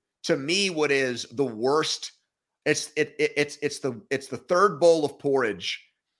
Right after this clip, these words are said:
that it's trying to, like, find that middle ground. And in the process, you actually F the whole thing up. If I'm, if I'm either gonna let Justin Fields, I'm gonna unleash him and let him do his thing and live with the, and, and take the bad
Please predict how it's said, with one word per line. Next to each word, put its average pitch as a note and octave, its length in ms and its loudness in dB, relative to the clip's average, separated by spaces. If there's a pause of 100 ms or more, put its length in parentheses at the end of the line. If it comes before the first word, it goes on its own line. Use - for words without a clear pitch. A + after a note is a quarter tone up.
(160)
that C3 340 2
it's B2 160 -10
trying D#3+ 460 2
to, D3+ 60 0
like, B2+ 380 -2
find C#3 380 0
that C3+ 180 -4
middle B2 260 -4
ground. A#2+ 520 -4
And B2 100 -6
in B2 100 -6
the B2 60 -6
process, C3 560 0
you A#2+ 140 -2
actually A#2+ 480 -2
F A#2+ 220 0
the A2+ 80 -6
whole G2+ 180 -6
thing G2 260 -12
up. F2 180 -10 (500)
If A#2+ 120 -10
I'm, G3+ 440 6
if C#3 220 -4
I'm D#3 180 4
either A#3 160 2
gonna F#3 180 2
let D3+ 240 2
Justin F#3 360 -2
Fields, G#2+ 640 -6 (500)
I'm C#3 160 0
gonna E3+ 240 2
unleash C#3 500 -2
him F#3+ 120 -4
and D3 100 -6
let C#3+ 140 2
him D3 140 -4
do C3 160 -4
his C3 140 -4
thing A2+ 240 -6
and A2 160 -8
live C3+ 160 -2
with D#3 160 -6
the, B2+ 240 -2 (380)
and, A#2 220 -4
and G#2+ 180 -8
take D3 400 -2
the C3+ 80 -6
bad A2 520 0